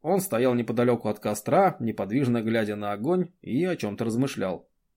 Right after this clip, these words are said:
"Надо было вечером жечь", сказал он наконец. "Это было бы красиво". "Не надо", отмахнулся скрипач. "До вечера мы это все уберем, а вечером сделаем нормальный костер и что-то вкусное пожарим.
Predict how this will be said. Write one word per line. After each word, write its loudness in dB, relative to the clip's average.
"Надо -2
было 4
вечером 2
жечь", -6
сказал 0
он -4
наконец. -6
"Это 0
было -2
бы 0
красиво". -6
"Не 0
надо", 2
отмахнулся -4
скрипач. -4
"До 4
вечера 6
мы 6
это 4
все 4
уберем, 6
а 0
вечером 2
сделаем 4
нормальный 0
костер 0
и 0
что-то 0
вкусное 0
пожарим. 4